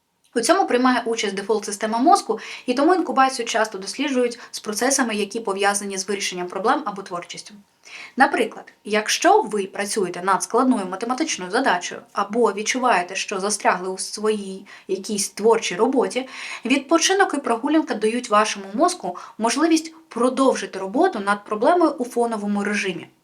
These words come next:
Коли ви відходите від завдання, ваш розум може створювати вільні асоціації і нові зв'язки між, здавалося б, взагалі не пов'язаними ідеями. І це може призвести до інноваційних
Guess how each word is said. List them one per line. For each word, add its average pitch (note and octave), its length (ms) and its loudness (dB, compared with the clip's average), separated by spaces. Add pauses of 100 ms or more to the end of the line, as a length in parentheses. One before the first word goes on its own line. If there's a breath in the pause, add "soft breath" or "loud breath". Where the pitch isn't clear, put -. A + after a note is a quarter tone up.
(460 loud breath)
Коли F4 260 6
ви C#4+ 160 0
відходите B3+ 600 2
від E3+ 120 -10
завдання, A3 580 2 (120)
ваш B3 300 2
розум B3 320 0
може A3+ 200 -4
створювати A3 520 -2
вільні G#3+ 280 -4
асоціації C4+ 760 0
і C#4 40 2
нові C#4 240 -2
зв'язки A#3 440 0
між, A#3 200 0
здавалося A3 440 2
б, - 40 -6
взагалі A3 340 -4
не G#3+ 120 -2
пов'язаними G3 720 -4
ідеями. F#3+ 440 -6 (560 loud breath)
І A#3 100 2
це - 320 8
може B3 300 -2
призвести G#3+ 500 -4
до B3+ 100 0
інноваційних A#3 680 -2